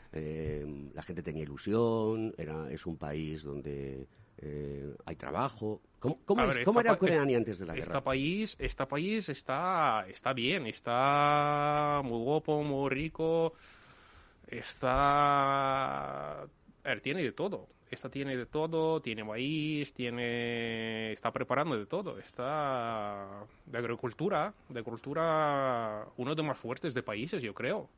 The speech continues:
Speaker 1: Sí, le
Speaker 2: Porque
Speaker 1: llaman,
Speaker 2: desde
Speaker 1: le
Speaker 2: ahí
Speaker 1: llaman el
Speaker 2: viene,
Speaker 1: granero de
Speaker 2: sí,
Speaker 1: Europa.
Speaker 2: sí, sí, está,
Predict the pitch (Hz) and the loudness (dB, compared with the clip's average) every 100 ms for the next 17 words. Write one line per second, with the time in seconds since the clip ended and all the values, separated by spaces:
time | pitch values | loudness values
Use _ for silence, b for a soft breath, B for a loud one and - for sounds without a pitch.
0 | _ _ - 131 - - 131 90 104 139 | _ _ 2 2 2 -2 2 4 4 4
1 | 131 - 107 113 117 113 110 120 120 110 | 4 6 6 8 6 6 6 6 6 2
2 | 120 107 104 131 151 - - - 113 117 | 0 0 4 4 2 -2 -20 -10 -8 -6
3 | 143 113 104 104 - 113 120 143 147 123 | -6 -6 -10 -16 -10 -2 2 4 4 4
4 | 107 | 0